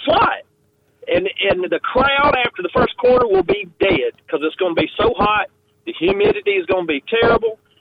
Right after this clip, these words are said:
And it's just not fair that we had to go play them at night and then they get a two o'clock game.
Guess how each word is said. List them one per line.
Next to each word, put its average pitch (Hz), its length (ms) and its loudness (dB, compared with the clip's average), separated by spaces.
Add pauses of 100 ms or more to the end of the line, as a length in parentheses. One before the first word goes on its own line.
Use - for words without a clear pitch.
(200)
And 151 520 0
it's - 220 -2
just - 160 -2
not - 320 0
fair 220 320 0
that 277 120 -2
we 359 140 4
had 208 140 0
to 339 80 -6
go 339 220 2
play 196 280 0
them 185 280 2
at 156 120 -2
night 151 400 0 (400)
and 156 220 0
then 170 120 2
they 180 220 0
get 185 160 2
a 147 120 -2 (120)
two 185 60 4
o'clock 175 400 0
game. 139 320 -2